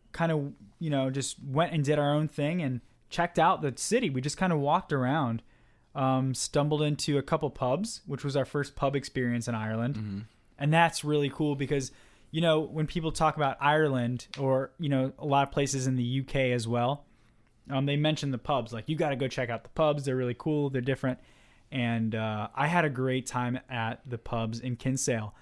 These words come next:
Speaker 1: And one of the pubs we went to had a live band in it that was really good.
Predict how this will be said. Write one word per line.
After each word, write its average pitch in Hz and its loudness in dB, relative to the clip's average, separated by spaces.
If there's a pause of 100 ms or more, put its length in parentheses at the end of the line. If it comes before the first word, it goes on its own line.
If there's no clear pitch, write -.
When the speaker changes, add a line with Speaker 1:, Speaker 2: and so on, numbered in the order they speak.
(320)
Speaker 1:
And 139 -2
one 180 2
of 208 2
the 196 0
pubs 143 -2
we 139 0
went 117 -2
to 120 -4
had 123 -2
a 117 -2
live 117 -2
band 117 -2
in 107 -8
it 107 -12
that 120 -8
was 110 -6
really 113 -4
good. 127 0